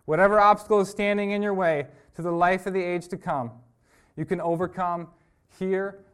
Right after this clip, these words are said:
and now. Peace that passes understanding. Dignity.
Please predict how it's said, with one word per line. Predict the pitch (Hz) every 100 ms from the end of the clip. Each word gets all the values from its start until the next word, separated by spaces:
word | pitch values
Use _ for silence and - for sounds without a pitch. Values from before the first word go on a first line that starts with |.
| -
and | 156
now. | 151 139 120 - _ _
Peace | - 214 220
that | 220 175 -
passes | 165 156 151
understanding. | 156 147 131 - 117 110 104 _ _ _ _ _ _ _ _ _ _ _ _ _ _ _ _ _ _ _ -
Dignity. | 120 214 208 196 156 113